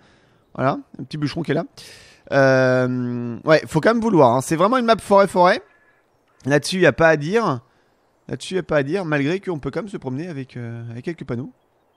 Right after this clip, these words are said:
Ouais, c'est, c'est, bon, les panneaux comme ça, sincèrement, je kiffe. Il y en a, dommage qu'il n'y en avait pas assez. Voilà, c'est, c'est ce que je disais, peut-être les... Alors ça, j'a-, j'adore aussi.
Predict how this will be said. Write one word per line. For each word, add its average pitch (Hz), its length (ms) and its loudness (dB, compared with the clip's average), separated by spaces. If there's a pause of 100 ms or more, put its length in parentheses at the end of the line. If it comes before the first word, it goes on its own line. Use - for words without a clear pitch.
(120)
Ouais, 226 180 -6
c'est, - 280 -18
c'est, 127 100 -8
bon, 139 160 4 (260)
les 170 120 6
panneaux 311 200 6
comme 254 140 4
ça, 277 140 4
sincèrement, 240 400 2
je 175 120 0
kiffe. - 420 -8 (340)
Il - 60 -10
y - 20 -2
en - 20 -2
a, 135 40 -2
dommage 143 260 2
qu'il 160 80 0
n'y 147 40 4
en 135 40 4
avait 147 80 4
pas 226 220 4
assez. 160 260 0
Voilà, 123 240 -4
c'est, 117 260 -8
c'est - 200 -16
ce - 40 -20
que 135 80 -4
je 123 60 -6
disais, 113 180 0
peut-être - 240 -6
les... 120 140 -4
Alors 107 180 -2
ça, 165 160 2
j'a-, 131 140 -2
j'adore 131 260 2
aussi. 127 300 -4